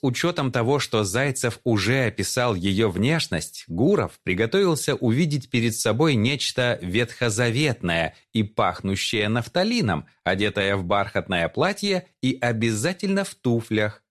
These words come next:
а не в домашних тапочках. Но Эмма выглядела совсем не так. На ней были джинсы глубокого серого цвета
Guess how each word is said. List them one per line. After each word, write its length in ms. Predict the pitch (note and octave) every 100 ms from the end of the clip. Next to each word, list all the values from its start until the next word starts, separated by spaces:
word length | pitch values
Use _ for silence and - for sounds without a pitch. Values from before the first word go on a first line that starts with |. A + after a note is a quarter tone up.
| _
а 120 | G2+
не 140 | G#2 G2
в 60 |
домашних 640 | E2 F2 F2 A2 - G#2+
тапочках. 720 | - C#2+ - - - B1+ - _ _ _ _
Но 320 | - A#2 A#2+ -
Эмма 400 | E3+ G#3+ F#3+ G2
выглядела 640 | F2 C#3+ E3+ D3+ C#3+ C#3
совсем 600 | B2+ - A#2+ - D3+ D3+ C3
не 120 | B2+
так. 380 | B2+ F#2 - _ _ _
На 140 | F#2+ G#2
ней 240 | A2 A2+
были 260 | G2 G#2+ G#2+
джинсы 580 | F#2 G#2 C#3+ C3+ - E2
глубокого 640 | F#2 G2+ G#2 C3+ A2 G#2
серого 440 | - A#2+ A2 G2+
цвета 580 | F2+ - C#3+ E3 D#3 D3